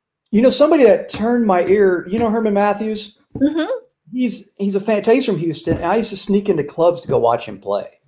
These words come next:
Speaker 2: Oh, that's awesome.
Speaker 1: He was, uh, he was the first drummer that I was, like, saw live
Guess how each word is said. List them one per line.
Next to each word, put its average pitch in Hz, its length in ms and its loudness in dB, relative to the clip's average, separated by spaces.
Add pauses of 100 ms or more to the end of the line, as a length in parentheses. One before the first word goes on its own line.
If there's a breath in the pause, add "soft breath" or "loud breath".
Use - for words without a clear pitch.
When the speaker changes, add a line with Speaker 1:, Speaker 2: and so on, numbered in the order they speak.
(140)
Speaker 2:
Oh, 185 320 0
that's 214 180 -6
awesome. 180 760 -4
Speaker 1:
He - 160 -20
was, - 180 -16
uh, 196 80 2
he 202 140 2
was 285 120 0
the 233 80 4
first - 480 0
drummer 208 300 0
that 160 180 4
I 151 120 2
was, 143 120 0
like, 151 200 0
saw 180 300 4
live 151 680 2